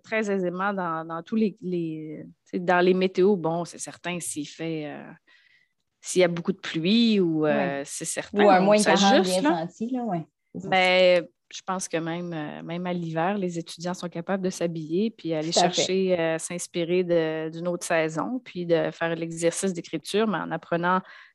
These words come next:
Speaker 1: d'autres mots vocabulaires qui arrivent avec, euh,
Speaker 2: C'est la
Speaker 1: avec une autre
Speaker 2: possession du
Speaker 1: saison.
Speaker 2: crayon avec les mitaines qui est moins, euh, <laughs> moins facile.
Speaker 1: Ils, ouais, ben après, ils peuvent prendre leur téléphone, prendre la
Speaker 2: Tout à
Speaker 1: photo
Speaker 2: fait.
Speaker 1: des objets puis faire la recherche à l'intérieur,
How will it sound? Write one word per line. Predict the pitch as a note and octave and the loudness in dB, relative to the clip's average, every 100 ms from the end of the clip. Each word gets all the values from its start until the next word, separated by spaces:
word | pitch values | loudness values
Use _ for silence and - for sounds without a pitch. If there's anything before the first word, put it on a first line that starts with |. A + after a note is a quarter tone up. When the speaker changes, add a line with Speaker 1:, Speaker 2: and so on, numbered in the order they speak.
| - | -2
Speaker 1:
d'autres | F#3 | 0
mots | G3 F#3+ | 2 2
vocabulaires | F3+ F3 F3+ F3 E3+ G3 A#3 | 2 2 2 2 2 2 0
qui | |
arrivent | E3+ F3+ F#3+ | -4 -2 -2
avec, | E3+ E3+ E3 | -4 -4 -6
euh, | D#3+ - - - - | -10 -12 -20 -20 0
Speaker 2:
C'est | F3+ | 8
la | G#3+ | 8
Speaker 1:
avec | A3 | 8
une | |
autre | A#3+ | 6
Speaker 2:
possession | C4 B3+ D4 | 4 6 6
du | C4+ | 6
Speaker 1:
saison. | A3+ | 4
Speaker 2:
crayon | A3+ G#3 A3+ B3 | 2 4 4 4
avec | F3+ F3+ F3+ | 2 0 -2
les | F#3+ | -4
mitaines | F#3+ F#3+ G#3+ G#3+ G#3 | -2 -2 -2 -2 -4
qui | - | -4
est | F#3 | -6
moins, | F#3 F3+ F3+ - A3+ | -2 -2 -2 0 0
euh, | C4 | 0
<laughs> | - | 0
moins | C4 C4+ | 0 2
facile. | - A#3+ - C#4 C4+ | 2 0 0 -2 0
Speaker 1:
Ils, | C4+ - B3+ B3 | -2 -2 -10 -2
ouais, | A3+ B3+ D4+ D#4 | 2 4 4 4
ben | A#3+ A3 | 4 4
après, | A3 - B3 | 2 0 0
ils | |
peuvent | A#3+ A3+ | 2 -4
prendre | - A3 | 0 0
leur | G3+ G3 | 0 -2
téléphone, | G3+ G3 G3+ C4 C4+ | -2 -4 -2 -2 -2
prendre | B3+ F#3 F#3+ | -2 -6 -4
la | |
Speaker 2:
Tout | C4 - | 0 0
à | - | 2
Speaker 1:
photo | G#3+ | 0
Speaker 2:
fait. | G#3+ | 0
Speaker 1:
des | F#3 F3+ F3 | 0 2 2
objets | E3 F3 G#3+ B3+ | 2 0 0 -2
puis | - - | -4 -6
faire | E3+ D#3+ | -4 -2
la | D#3 | -2
recherche | E3 - F3+ D#3+ | -2 -2 -4 -6
à | |
l'intérieur, | E3 E3 E3+ F3+ A#3 A#3+ A#3+ | -8 -6 -4 0 4 4 2